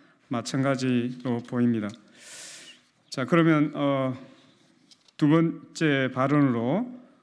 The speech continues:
우리 공공운수 노조 수석 부위원장님이신 진기영 부위원장님으로부터, 예, 말씀 듣겠습니다.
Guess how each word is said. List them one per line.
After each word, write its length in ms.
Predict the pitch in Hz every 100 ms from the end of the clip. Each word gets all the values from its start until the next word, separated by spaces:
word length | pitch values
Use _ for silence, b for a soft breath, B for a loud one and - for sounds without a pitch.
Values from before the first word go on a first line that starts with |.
| _ _
우리 180 | 135 131
공공운수 840 | 127 139 156 151 147 151 147 143
노조 420 | 143 127 127 127 120
수석 400 | - 147 143 -
부위원장님이신 1200 | 135 131 127 123 117 113 110 127 143 160 - -
진기영 720 | - 143 143 143 123 147 214 - B B B _
부위원장님으로부터, 1200 | - 135 131 127 123 120 120 113 110 - 139 151 - 170
예, 160 | 120 107 110
말씀 280 | 123 107 117
듣겠습니다. 460 | 104 107 - 104